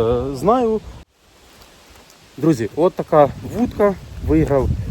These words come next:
я сьогодні на змаганні за Big Fish, шість дев'ятсот карась. І цю вудку я буду оснащати боковим кивком і ловити, е, карасів, дубасити на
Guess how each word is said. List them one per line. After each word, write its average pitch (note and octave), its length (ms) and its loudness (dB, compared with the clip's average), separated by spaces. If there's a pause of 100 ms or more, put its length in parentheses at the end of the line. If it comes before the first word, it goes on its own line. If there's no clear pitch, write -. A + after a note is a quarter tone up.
(160)
я C3+ 180 4
сьогодні E3+ 520 0 (340)
на C#3 160 4
змаганні D#3+ 500 2
за B2+ 280 0
Big A#2 280 -6 (180)
Fish, A3 280 -6 (380)
шість C3+ 220 -4
дев'ятсот C3 400 0 (320)
карась. D#3 360 0 (680)
І D3 100 -2
цю D#3+ 180 0
вудку F3 420 -2
я D3 180 4
буду C3 400 0 (140)
оснащати C#3 600 -2
боковим B2+ 380 -2
кивком F#3+ 460 -2 (420)
і A3 100 -6
ловити, D#3 540 6 (580)
е, A#2+ 460 6 (100)
карасів, D#3 520 4 (640)
дубасити C3+ 720 0 (580)
на C#3 300 0